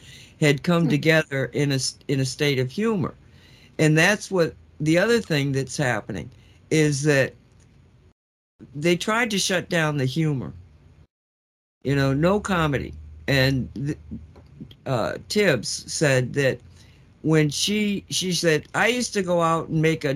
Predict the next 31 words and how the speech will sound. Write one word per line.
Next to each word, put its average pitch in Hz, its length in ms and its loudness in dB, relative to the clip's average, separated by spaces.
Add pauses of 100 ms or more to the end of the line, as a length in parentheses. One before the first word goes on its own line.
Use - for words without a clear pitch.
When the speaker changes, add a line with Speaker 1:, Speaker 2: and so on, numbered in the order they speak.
(120)
Speaker 1:
joke, 160 420 2
and 156 160 -2
yes, 175 300 2
maybe 165 300 2
it 131 100 -2
wasn't 151 340 -2
a 147 60 -2
good 156 260 -4
joke. 165 300 -2
Maybe 156 240 0
that 151 240 0
person 156 360 -4
didn't 143 320 -2
find 143 360 -2
it 127 120 -2 (400)
funny, 151 460 0 (280)
but 156 120 2
I 156 80 8
was 160 160 4
only 214 220 -2
trying 160 320 -2
to 147 60 -2
be 135 180 -2
funny." 165 440 -2 (400)
She 175 200 -4
said, 160 180 0
"I 170 160 2
can't 214 340 -4
do 202 200 0
that 131 280 0
now 104 280 -4